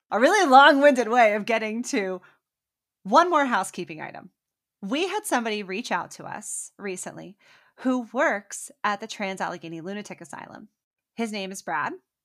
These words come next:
Very, very nice individual. And he listened to our episode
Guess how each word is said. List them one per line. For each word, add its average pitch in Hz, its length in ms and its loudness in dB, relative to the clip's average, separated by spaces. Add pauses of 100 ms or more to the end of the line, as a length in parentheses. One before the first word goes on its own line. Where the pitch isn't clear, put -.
(120)
Very, 233 400 0
very 269 180 -2
nice 214 240 -6
individual. 202 600 -10 (580)
And 226 480 -6
he 262 360 -4
listened 277 380 -6
to 185 300 -6
our 180 420 -4
episode 220 500 -6